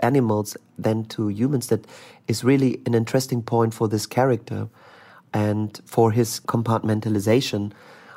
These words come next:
of things. And so, and I was really grateful that Jonathan decided to do this and put this on, on the original script and a film.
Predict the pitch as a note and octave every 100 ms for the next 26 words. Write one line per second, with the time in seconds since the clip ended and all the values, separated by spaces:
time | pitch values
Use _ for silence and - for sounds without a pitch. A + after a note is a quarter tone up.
0 | - - G2+ - C#3 G#2+ G2 - - G#2+
1 | G#2 - - G#2 G2+ G2+ - G#2 G2+ -
2 | - _ _ _ _ - A#2+ A#2+ C3+ C3
3 | A2 C3 C3 B2 A2 G#2+ - A#2 A#2+ A#2
4 | A2+ A2 G#2+ G#2+ - - - _ _ A#2
5 | - A2+ A2 G#2 A2 A2+ B2 G2+ F#2 -
6 | - G2+ G2 B2 A#2 A2 - - G#2+ G#2
7 | G#2 G#2+ - G2+ G#2 G2+ - G#2 A2 -
8 | G#2 - B2 A2+ - G#2+ G#2 G2+ - -
9 | A#2 G#2+